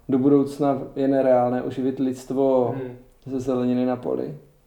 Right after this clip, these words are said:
Speaker 1: Takže jako je potřeba, aby to pochopili, jenom se to musí udělat nějak citlivě, no. A když, eh, vidím lidi na trhu, jak prodáváme zeleninu naši, tak jsou hodně skeptičtí, no.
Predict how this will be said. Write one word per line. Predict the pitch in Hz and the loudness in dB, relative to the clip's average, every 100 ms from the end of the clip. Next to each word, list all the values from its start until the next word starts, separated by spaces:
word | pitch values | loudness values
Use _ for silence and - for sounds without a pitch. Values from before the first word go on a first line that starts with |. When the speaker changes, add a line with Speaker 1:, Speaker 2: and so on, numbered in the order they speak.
| _ _ _ _ - | _ _ _ _ -8
Speaker 1:
Takže | - 139 127 139 131 - | -4 0 2 2 0 -6
jako | 131 139 | -6 0
je | 139 | 0
potřeba, | 135 131 - 139 | 0 -6 2 4
aby | 135 139 | 4 2
to | 156 135 139 - - - _ - | 0 -2 -4 -14 -20 -20 _ -8
pochopili, | 139 - 131 143 143 | -4 -4 2 4 6
jenom | 143 139 135 123 | 6 4 2 -2
se | 131 | -8
to | 139 | -8
musí | 135 - 135 | -8 -6 -2
udělat | 139 135 135 | 2 0 -2
nějak | 139 131 | -6 -8
citlivě, | - 127 151 143 135 127 | -8 -2 2 2 0 -6
no. | - - 139 | -10 -6 -6
A | 139 - - - - _ | -6 -10 -20 -20 -20 _
když, | 151 143 147 - - | -2 0 0 -2 -6
eh, | 151 139 135 151 - | -4 -2 -4 -8 -10
vidím | 143 143 135 139 135 135 143 - - _ _ | -2 0 4 4 4 0 -4 -12 -20 _ _
lidi | 139 135 139 | -2 2 4
na | 139 127 | 2 0
trhu, | 135 139 139 147 160 | 0 0 4 4 4
jak | 156 123 | 0 -2
prodáváme | - 131 127 131 131 131 | -6 -4 -2 0 0 -2
zeleninu | 131 131 127 127 123 147 | -4 -2 0 0 -2 -2
naši, | 143 120 - 151 165 - - _ _ _ | -4 -8 -8 -8 -8 -18 -20 _ _ _
tak | 123 120 - | -14 -14 -18
jsou | - 135 135 120 | -12 -8 -6 -4
hodně | 120 123 123 147 | -6 -6 -4 -6
skeptičtí, | - 131 123 131 120 - - 127 | -6 -10 -8 -8 -8 -12 -8 -6
no. | 123 151 | -6 -8